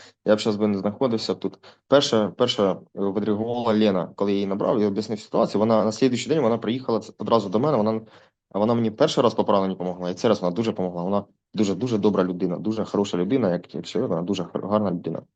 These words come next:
Я б дуже хотів би їй подякувати. Я думаю, вона це відео побачить. <laughs> І дуже хотів би подякувати нашому командиру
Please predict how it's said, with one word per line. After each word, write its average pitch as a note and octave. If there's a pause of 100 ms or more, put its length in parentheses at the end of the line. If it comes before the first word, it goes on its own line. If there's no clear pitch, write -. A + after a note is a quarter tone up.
(920)
Я G2
б G2
дуже G2+
хотів G2
би F#2
їй F2
подякувати. - (160)
Я G2
думаю, A#2
вона A#2+
це A#2
відео A2
побачить. A2 (280)
<laughs> A#2 (1120)
І A2+
дуже C#3+
хотів C3
би A#2
подякувати A2+
нашому G#2+
командиру G#2